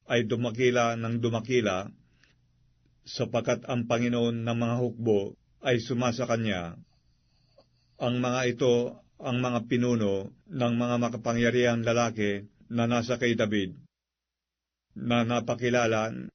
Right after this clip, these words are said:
na malakas na kasama niya sa kanyang kaharian,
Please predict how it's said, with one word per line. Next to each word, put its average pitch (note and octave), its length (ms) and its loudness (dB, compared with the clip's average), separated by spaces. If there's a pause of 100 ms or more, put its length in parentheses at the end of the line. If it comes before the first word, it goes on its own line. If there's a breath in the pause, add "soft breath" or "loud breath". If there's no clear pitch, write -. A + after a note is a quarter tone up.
(200)
na A#2 160 -2
malakas A2+ 560 0
na A2 80 -2
kasama A2+ 400 0
niya F#2 320 -2 (240)
sa - 240 -4
kanyang A#2+ 400 0
kaharian, A2 800 0